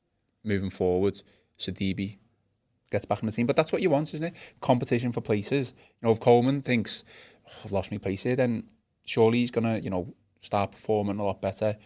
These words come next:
And it, it only bene-, benefits the team again, it probably goes back to the Matthew Barry question. Would he be best used as a, an impact substitute?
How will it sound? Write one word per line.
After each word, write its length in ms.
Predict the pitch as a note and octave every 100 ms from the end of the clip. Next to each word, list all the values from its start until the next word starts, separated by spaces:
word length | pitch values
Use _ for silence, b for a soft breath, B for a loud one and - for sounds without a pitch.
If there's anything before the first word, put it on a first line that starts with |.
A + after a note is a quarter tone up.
| b _
And 280 | - G2+ G2+
it, 180 | - A2+ -
it 120 | A2
only 220 | A#2 B2
bene-, 360 | B2+ G2 G#2 -
benefits 380 | F#2+ G2 A#2 -
the 100 | B2
team 380 | - F#2+ A2 - b b _ _ _ -
again, 260 | - G#2+ A2
it 60 | A2+
probably 220 | A2+ A2+
goes 200 | A2 G#2+
back 220 | G#2+ -
to 200 | - G2 B B B
the 60 | G#2
Matthew 360 | G2+ F#2 G#2
Barry 220 | G2 F#2+ G2
question. 460 | G#2 G2+ A2+ A2 B B _
Would 160 | A2+ G#2+
he 60 |
be 100 | G#2+
best 380 | G2+ G2 - -
used 240 | G2 G2 G#2+
as 140 | G2+
a, 120 | G#2+ - b b -
an 100 | G#2
impact 340 | G2+ A2 G2+
substitute? 520 | - G#2+ G2+ A2+ A2